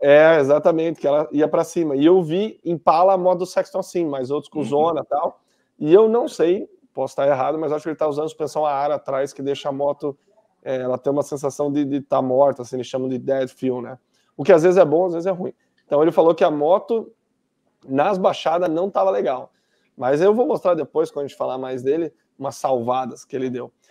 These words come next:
Speaker 1: Mas vamos falar um pouquinho aqui do Jet, que eu já vou mandar um rant aqui pra, pra você, que é tipo,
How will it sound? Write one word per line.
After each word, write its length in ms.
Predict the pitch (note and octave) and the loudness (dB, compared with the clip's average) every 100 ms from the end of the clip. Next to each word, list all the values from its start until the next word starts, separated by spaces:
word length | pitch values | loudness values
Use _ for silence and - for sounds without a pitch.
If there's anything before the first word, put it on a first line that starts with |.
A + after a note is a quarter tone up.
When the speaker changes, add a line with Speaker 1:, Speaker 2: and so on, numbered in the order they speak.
| _ - | _ 0
Speaker 1:
Mas 140 | C3+ | 4
vamos 120 | G#3+ | 6
falar 140 | A#3+ A#3+ | 6 4
um 60 | |
pouquinho 240 | G3+ - G3+ | 2 0 0
aqui 160 | - | 2
do 140 | E3 C3+ | 2 4
Jet, 240 | E3+ F#3+ | 4 4
que 60 | G3 | 4
eu 260 | E3+ C#3+ C3+ | 2 2 -4
já 100 | C#3+ | -2
vou 120 | C#3+ | 0
mandar 280 | E3+ D3 D3+ | 0 0 0
um 120 | D3+ | 2
rant 300 | D3+ D3+ C#3 | 2 0 -4
aqui 180 | C3 C#3 | -10 -10
pra, 280 | C3 C3+ B2+ - | -6 -4 -4 -6
pra 180 | C3 C3 | -8 -6
você, 300 | C3 D3 D#3 | -6 -4 -4
que 120 | D#3 | -4
é 100 | C#3 | -6
tipo, 520 | - - D#3 C3+ | -8 -4 -2 -2